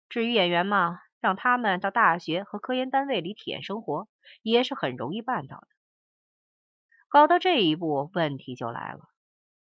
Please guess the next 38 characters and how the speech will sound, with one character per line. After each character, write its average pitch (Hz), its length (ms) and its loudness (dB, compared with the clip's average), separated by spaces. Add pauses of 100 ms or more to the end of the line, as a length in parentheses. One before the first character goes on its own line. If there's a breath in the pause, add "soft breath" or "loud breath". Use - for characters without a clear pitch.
(100)
假 202 260 8
设 208 280 2
我 156 220 2
要 185 180 6
搞 135 200 2
的 147 120 -6
是 151 360 -4
《侏 170 160 -4
罗 165 140 -2
纪 160 120 -8
公 180 240 -8
园》 143 220 -4
那 190 40 -6
样 123 160 -4
的 120 60 -14
电 131 220 -12
影， - 100 -20 (460 loud breath)
我 349 140 4
怎 147 260 2
么 123 100 -4
跟 233 160 -8
上 254 200 2
面 151 120 -6
说 233 240 -4
呢？ 247 80 -10 (880 soft breath)
我 247 220 10
这 277 140 4
部 233 120 -2
片 233 300 0
子 175 320 0
现 190 400 0
实 180 180 -6
意 247 320 -4
义 123 80 -6
在 131 140 -10
哪 123 180 -10
里？ - 200 -18 (440 soft breath)
积 392 140 -2